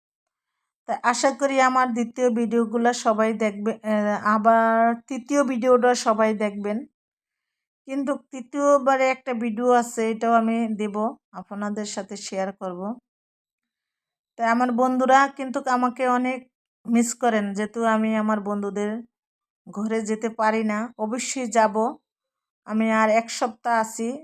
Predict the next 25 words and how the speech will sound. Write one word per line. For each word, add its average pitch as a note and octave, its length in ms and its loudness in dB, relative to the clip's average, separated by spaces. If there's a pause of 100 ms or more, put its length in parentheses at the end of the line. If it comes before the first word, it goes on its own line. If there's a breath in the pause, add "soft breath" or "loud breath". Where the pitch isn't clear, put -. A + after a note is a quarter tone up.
(100)
গ্রামের G#3+ 460 2
বাড়িতে, G3 400 -4 (160)
এক A#3 200 -6
সপ্তাহ A3 320 -6
পরে G#3+ 280 -6 (160)
আমি G3 240 -10
কিন্তু, G3+ 280 -10 (840)
আহ, F#3+ 360 -4
শহরেও G#3 580 -2
যাব। G3 240 0 (840)
মানে A3 200 -2
ওইখানে A3+ 460 -2
গেলে A3+ 280 0
ক-, A#3 380 2
আমি G#3+ 260 2 (160)
ভিডিও, G#3 380 -2 (460)
সবার A3 440 2
ভিডিও G#3 300 -4
দেখতে G3 400 -8
আমার G3 260 -8
কাছে G3+ 280 -12 (100)
কোনো G3+ 260 -8 (680)
খারাপ G#3 300 -4
লাগবে G#3+ 300 -2
না, F#3+ 140 -4